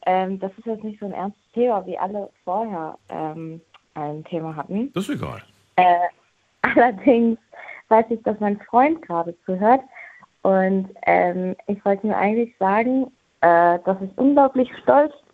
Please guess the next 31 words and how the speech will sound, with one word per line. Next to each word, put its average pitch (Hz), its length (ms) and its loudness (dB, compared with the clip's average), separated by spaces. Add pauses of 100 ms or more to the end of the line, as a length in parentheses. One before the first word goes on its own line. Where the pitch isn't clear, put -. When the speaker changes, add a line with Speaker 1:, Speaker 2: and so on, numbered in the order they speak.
Speaker 1:
auf 233 200 2
ihn 240 240 -2
bin, 254 320 4
weil 226 160 -4
ich 214 160 -8
finde, 247 200 -2
dass 214 220 -8
Männer 208 260 -4
das 202 180 -8
eigentlich 208 280 -10
auch - 160 -14
verdient 202 400 -8
haben, 214 380 -8 (520)
ähm, 202 760 -2 (280)
mal 185 680 0 (160)
zu 196 160 -4
hören 190 300 0
zu 220 100 -6
bekommen. 233 680 -2 (480)
Ähm, 180 680 -2
genau, 175 540 -2
und, 175 380 -8 (320)
äh, 165 360 -2 (440)
ja, 226 420 2
ich 196 200 -4
stehe 202 280 -2
immer 196 200 -2
hinter 196 520 -2
ihm 285 380 -2 (140)
und, 190 680 -2 (1160)
äh, 180 420 4